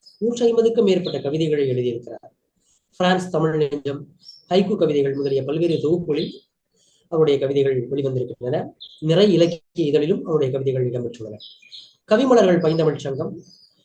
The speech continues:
உலக சாதனையாளர் சங்கம் ஆகிய விருதுகளை பெற்றுள்ளார். சகாலா இணை இதழில்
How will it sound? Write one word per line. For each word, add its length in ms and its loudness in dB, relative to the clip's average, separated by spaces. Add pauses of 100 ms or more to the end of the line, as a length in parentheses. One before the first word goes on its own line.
(200)
உலக 260 2
சாதனையாளர் 400 0
சங்கம் 480 -4 (420)
ஆகிய 440 0
விருதுகளை 560 0
பெற்றுள்ளார். 440 -10 (560)
சகாலா 480 2
இணை 200 2
இதழில் 440 -2